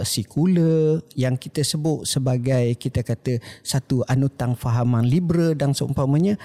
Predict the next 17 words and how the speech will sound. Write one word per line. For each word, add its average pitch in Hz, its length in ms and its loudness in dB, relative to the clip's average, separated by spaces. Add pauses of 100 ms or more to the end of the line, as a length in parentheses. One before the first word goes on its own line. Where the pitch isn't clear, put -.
(180)
kita 156 240 -2
tengok 160 400 2
style 120 240 -2
mana 117 400 2
dia. 95 240 -2 (720)
"Annasu 214 560 2
ala 190 300 2
dini 190 420 4
mulukihim", 185 800 4
manusia 185 480 2
di 185 80 2
atas 165 320 -4
agama 151 480 0
mereka. 147 480 -2 (720)
Saya 233 240 0
nak 196 160 0
cerita, 165 480 0